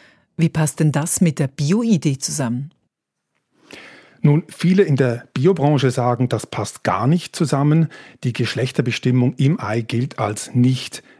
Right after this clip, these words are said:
Speaker 2: biotauglich. Das hat sich heute auch an der Delegiertenversammlung so durchgesetzt. Man muss wissen, das Embryo im Ei hat bereits recht früh, etwa in der zweiten Woche,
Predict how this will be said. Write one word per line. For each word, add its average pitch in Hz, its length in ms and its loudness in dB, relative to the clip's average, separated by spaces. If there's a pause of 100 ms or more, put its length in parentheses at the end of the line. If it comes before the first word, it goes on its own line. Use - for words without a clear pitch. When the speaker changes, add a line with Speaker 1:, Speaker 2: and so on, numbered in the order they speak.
(140)
Speaker 2:
biotauglich. 107 1160 -4
Das - 320 -8
hat - 180 -4
sich - 160 -8
heute 110 280 -2
auch 104 220 -6 (280)
an 113 100 -6
der 110 100 0
Delegiertenversammlung 110 1000 -2
so 117 200 -2
durchgesetzt. 113 680 -4 (240)
Man 135 140 2
muss 147 220 0
wissen, 160 260 2
das 131 180 -2
Embryo 139 640 2
im 123 180 -2
Ei 120 300 -2 (200)
hat 127 180 0
bereits 104 380 -2
recht 110 300 -4
früh, 151 380 0 (220)
etwa - 240 -4
in 117 140 -4
der 113 100 -2
zweiten 113 480 -2
Woche, 123 320 -2